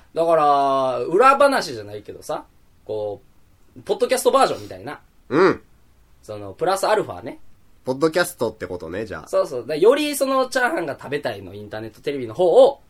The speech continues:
Speaker 1: 面白く見てもらうためにさ。
Speaker 2: あー。
Speaker 1: 実はこんなことがありましてね、みたいな話とか。
Speaker 2: はいはいはいはい。
Speaker 1: できたらこう、なおいいのかな。
Speaker 2: なるほどね。
Speaker 1: で、あとほら、意外とさ、あの、ワロップの方はさ、
Speaker 2: うん。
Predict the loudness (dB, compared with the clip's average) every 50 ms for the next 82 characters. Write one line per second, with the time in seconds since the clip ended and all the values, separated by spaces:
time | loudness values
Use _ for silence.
0 | _ _ _ _ _ _ _ _ -8 -4 -4 -2 2 4 4 2 2 0 -8 -10
1 | -8 -8 -6 -6 -6 -6 -8 -8 -10 -12 -14 -14 -14 -16 -18 -20 -20 -20 _ _
2 | _ -12 -8 -6 -6 -4 -4 -4 -6 -6 -8 -8 -10 -10 -12 -8 -4 -4 -4 -4
3 | -4 -4 -2 -2 -2 -2 -2 -2 -4 -4 -6 -12 -12 -12 -12 -12 -12 -14 -14 -14
4 | -14 -14 -16 -16 -16 -16 -16 -16 -18 -18 -20 -20 -20 -20 -20 _ _ -8 -6 -6
5 | -6 -6 -6 -8 -10 -10 -12 -14 -14 -14 -16 -18 -18 -12 -10 -10 -10 -8 -8 -8
6 | -8 -8 -10 -12 -12 -10 -10 -8 -8 -8 -10 -10 -12 -14 -16 -18 -18 -20 -20 -20
7 | -20 -18 -12 -8 -6 -6 -6 -6 -6 -6 -6 -6 -6 -6 -6 -6 -6 -6 -6 -8
8 | -8 -10 -14 _ _ -20 _ _ -6 -4 -4 -2 -2 0 0 0 -2 -2 0 2
9 | 2 2 2 0 -4 -4 -4 -4 -4 -4 -6 -8 -10 -12 -12 -12 -12 -12 -12 -12
10 | -12 -8 -2 0 0 0 0 -2 -4 -8 -14 -14 -14 -14 -14 -14 -14 -14 -10 -8
11 | -8 -8 -8 -10 -10 -8 -8 -8 -8